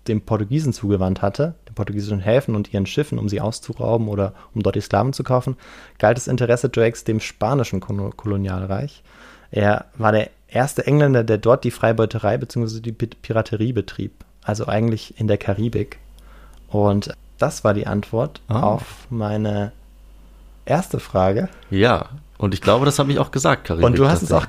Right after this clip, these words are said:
Speaker 1: gesagt. Das heißt, es ist schon die zweite Frage, die du richtig
Speaker 2: Ah.
Speaker 1: beantwortet hast.
Speaker 2: Ich war verunsichert, weil es am Anfang ja dann, äh, um die,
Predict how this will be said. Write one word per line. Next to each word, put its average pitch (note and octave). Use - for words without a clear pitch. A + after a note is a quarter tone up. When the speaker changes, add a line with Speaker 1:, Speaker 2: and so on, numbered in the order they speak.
Speaker 1:
gesagt. C3+
Das A2
heißt, C3
es -
ist C#3+
schon C3+
die B2+
zweite B2+
Frage, C3+
die C3
du B2+
richtig A#2+
Speaker 2:
Ah. -
Speaker 1:
beantwortet -
hast. -
Speaker 2:
Ich F2+
war G2+
verunsichert, A2
weil F2+
es F2
am F#2
Anfang A2
ja G2
dann, F#2+
äh, F#2+
um F#2
die, F#2